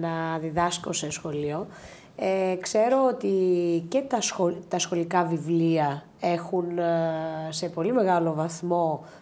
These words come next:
βελτιωθεί σε ό,τι αφορά την ευαισθητοποίηση των παιδιών σε θέματα ρατσισμού και αντιμετώπισης, ε,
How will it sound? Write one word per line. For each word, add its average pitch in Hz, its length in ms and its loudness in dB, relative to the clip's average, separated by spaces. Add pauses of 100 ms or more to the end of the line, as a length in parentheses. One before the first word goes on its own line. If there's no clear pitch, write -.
βελτιωθεί 170 800 4
σε 160 220 2
ό,τι 170 180 2
αφορά 175 560 -2 (300)
την 180 160 -2 (100)
ευαισθητοποίηση 170 580 -2
των 175 120 -2
παιδιών 175 400 0
σε 185 140 -4
θέματα 185 640 -2
ρατσισμού 180 840 0
και 180 180 0 (1200)
αντιμετώπισης, 185 1000 -2
ε, 175 580 0